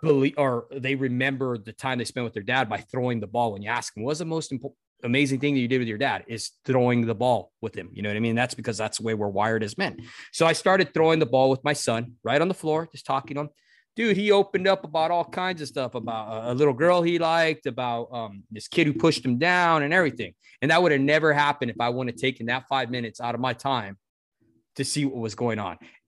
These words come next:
And most of the time, our kids, they're gonna let you know when something's happening in their life. They're gonna get your attention. They're gonna start acting out. They're gonna start, uh, like for him, he was, uh, starting to beat up his younger brother.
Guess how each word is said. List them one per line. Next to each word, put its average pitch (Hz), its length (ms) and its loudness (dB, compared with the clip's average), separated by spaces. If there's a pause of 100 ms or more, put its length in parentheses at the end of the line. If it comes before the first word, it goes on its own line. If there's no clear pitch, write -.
(180)
And 156 280 2 (340)
most 180 380 4
of - 20 4
the 208 60 4
time, 165 360 0
our 151 120 4
kids, 160 380 -4
they're 139 120 -2
gonna 190 180 -6
let 139 240 -4
you 147 60 -6
know 131 120 -6
when 117 120 -8
something's 117 540 -6
happening 107 540 -4
in 107 100 -8
their 85 120 -8
life. 98 400 -8
They're 107 120 0
gonna 165 180 2
get 139 280 2
your 110 100 -2
attention. 117 440 -8 (360)
They're 110 100 -2
gonna 117 140 0
start 131 240 2
acting 131 400 2
out. 120 340 2 (460)
They're 107 100 -2
gonna 107 140 -4
start, 113 440 2
uh, 104 200 -2
like 101 240 -6
for 117 120 2
him, 139 240 4
he 117 140 0
was, 113 220 0
uh, 98 120 -4
starting 117 340 0
to 104 60 -6
beat 117 140 -2
up 110 100 -4
his 104 180 -8
younger 117 240 -4
brother. 90 340 -12